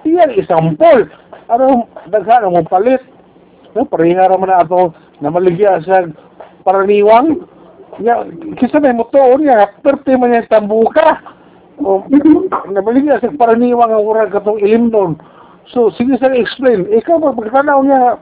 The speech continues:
<laughs> namaligya siya sa paraniwang. Wala ka niya, tila ko yun eh. Nga, thirty man yung tambuka. So, katong anon ba? So, tungod kay giniwa man kita sa image and likeness of God, ako isumpay,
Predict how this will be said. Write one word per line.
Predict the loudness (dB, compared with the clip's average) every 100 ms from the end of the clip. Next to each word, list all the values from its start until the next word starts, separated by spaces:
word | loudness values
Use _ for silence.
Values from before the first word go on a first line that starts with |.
| -14 -4 -2 -2
<laughs> | -6 -20 -20 _ -6
namaligya | -2 -4 -2 -2
siya | -2 -4 -4
sa | -2
paraniwang. | -2 0 0 0 -2 -6 -20 -20 -6
Wala | -2 -2
ka | -2
niya, | -2 -2 -2
tila | -2 -2
ko | -2 -4
yun | 0
eh. | 0 0 -2 -18 -8
Nga, | -2
thirty | -2 0 -2
man | 0 -2
yung | 0
tambuka. | -2 -2 0 0 2 -2 -2 -20 -20 -20 _ -20 _
So, | 0 0 0
katong | -2 -4 -2
anon | 0 0
ba? | 0 -2 -4 _ _ _ -20 -20 -20 -8 0
So, | 2 2 0 -10 -20 -20 -20 -20 -18 -14 -14 -14 -20 -4
tungod | 2 2 2
kay | -2 -2
giniwa | 2 4 4
man | 2 -2
kita | -4 0 -2 0 -2
sa | -2 0
image | 0 2 0 -2 -4
and | -2 0
likeness | 0 0 -2 -4 0
of | -4 0
God, | 0 0
ako | -2 -2
isumpay, | -2 -2 -4 0 2 2